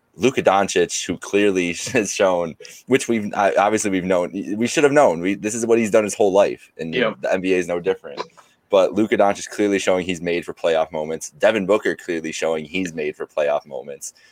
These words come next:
Speaker 1: Um, Don-, Donovan Mitchell, again, having a, a good, solid start to the series. Ja Morant, a guy who was game for everything.
Speaker 2: That guy
Speaker 1: Um,
Speaker 2: in the Nuggets, too. That
Speaker 1: yeah,
Speaker 2: Jokic
Speaker 1: N-,
Speaker 2: guy,
Speaker 1: Nikola
Speaker 2: his name is?
Speaker 1: Jokic. Well, we've known that about him, though. He's already,
Speaker 2: Yeah.
Speaker 1: I, like, that. He's been doing that for years in the
Speaker 2: Yeah.
Speaker 1: playoffs. That's, that's a fact.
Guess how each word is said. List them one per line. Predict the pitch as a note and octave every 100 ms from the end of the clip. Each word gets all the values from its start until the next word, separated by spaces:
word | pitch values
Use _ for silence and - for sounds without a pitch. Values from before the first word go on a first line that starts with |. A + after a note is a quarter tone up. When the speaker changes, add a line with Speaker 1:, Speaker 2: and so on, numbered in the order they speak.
| _ _ -
Speaker 1:
Um, | D#2+ D2+ D2+ D2 _
Don-, | - F2+ F#2 E2+
Donovan | F#2+ G2 F#2+ F#2
Mitchell, | F2+ G2+ F#2+
again, | F2+ E2+ E2
having | F2 E2 E2
a, | D#2 -
a |
good, | D#2 F2 D#2
solid | - E2+ E2+
start | - E2+ D#2
to |
the | D#2+
series. | - D#2 D#2+ D2+
Ja | E2+ F2
Morant, | E2+ D#2+ E2+ E2 D2+ _ - _ -
a |
guy | E2 E2+ E2
who | E2
was | D#2 G#2 -
game | - E2+ E2
for | -
everything. | D2 E2 D#2+ D#2+ D#2+ D2+ C#2+ - _ _ _ _
Speaker 2:
That | F2 F2 E3
guy | C#3
Speaker 1:
Um, | B2
Speaker 2:
in | B2
the | A#2+ A#2+
Nuggets, | A#2+ A#2 - -
too. | A#2+ A2+ G#2+ _ _ _
That | A#2 A#2
Speaker 1:
yeah, | A#2 A#2+ G3+
Speaker 2:
Jokic | - F3+
Speaker 1:
N-, |
Speaker 2:
guy, | E3+ C#3+
Speaker 1:
Nikola | F#2+ - G2+ G2 G2
Speaker 2:
his |
name | F#2
is? | F2+
Speaker 1:
Jokic. | F2+ F2 - -
Well, | A#2 C#3+
we've | F#3 G#3+
known | D#3 D3+ C3+
that | A2+ G#2+
about | G#2 G#2 F#2+
him, | G#2 F#2+ F2+
though. | E2
He's | F#2+ D3 F3+
already, | D#3+ B2+ A2+
Speaker 2:
Yeah. | G2
Speaker 1:
I, | A#2+
like, | A#2+ B2 A#2+ G#2+ A2
that. | B2+ B2
He's | C3+ D#3+
been | C3
doing | G#2 G#2+ G2+
that | F#2+ -
for | E2
years | D2+ F2+ D#2+ D2+
in | D2+
the | D2
Speaker 2:
Yeah. | - -
Speaker 1:
playoffs. | C#2 C2 -
That's, | G2 A2+ -
that's | F#2+ G2+
a | -
fact. | - D#2+ -